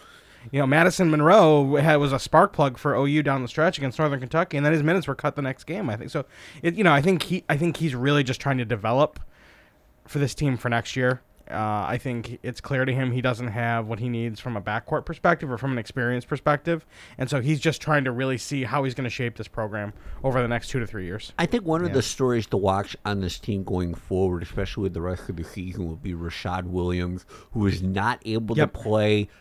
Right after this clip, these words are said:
Speaker 2: Uh, finally, he did get his eligibility. They worked through that, and he was one of the guys really from a transfer perspective was really thought to be. And, and, and there are some people that believe he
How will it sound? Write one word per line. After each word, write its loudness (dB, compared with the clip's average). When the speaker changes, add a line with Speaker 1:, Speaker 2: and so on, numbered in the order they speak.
Speaker 2:
Uh, 0
finally, 0
he -4
did -4
get -2
his -2
eligibility. -2
They -6
worked -2
through -4
that, 0
and -2
he 2
was 2
one -2
of -4
the -4
guys -4
really 0
from -6
a -6
transfer -8
perspective -4
was -2
really 2
thought -2
to -2
be. -6
And, -6
and, -6
and -4
there -2
are 0
some -6
people -8
that -8
believe -6
he -10